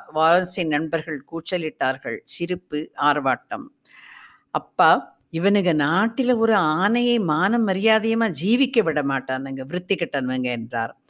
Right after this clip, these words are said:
"நீர் வீட்டுக்கு போவோம் போய், நான் விலைக்கு போயிட்டு வரேன்" என்றார் டீக்கனார். "கடுவா, எனக்கு ஒரு ஐம்பது ரூபாயும் கடுவாய்க்கு ஒரு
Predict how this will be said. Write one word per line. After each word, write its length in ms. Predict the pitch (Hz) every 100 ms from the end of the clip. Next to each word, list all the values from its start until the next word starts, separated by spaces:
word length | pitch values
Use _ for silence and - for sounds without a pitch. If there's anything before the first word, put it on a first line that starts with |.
| _ - - -
"நீர் 400 | 180 220 247 233
வீட்டுக்கு 360 | 190 202 214 -
போவோம் 320 | 151 143 127
போய், 260 | 123 120 113
நான் 280 | 127 139 156
விலைக்கு 300 | 151 175 175
போயிட்டு 320 | - 143 139 131
வரேன்" 300 | 123 120 120
என்றார் 400 | 123 123 135 143
டீக்கனார். 480 | 147 131 - 117 - _ _ - - -
"கடுவா, 380 | 175 202 190 190 -
எனக்கு 320 | 170 190 180
ஒரு 100 | 180
ஐம்பது 340 | 160 175 214 208
ரூபாயும் 480 | 185 160 151 175 226
கடுவாய்க்கு 600 | 185 175 208 190 180 247
ஒரு 200 | 233 170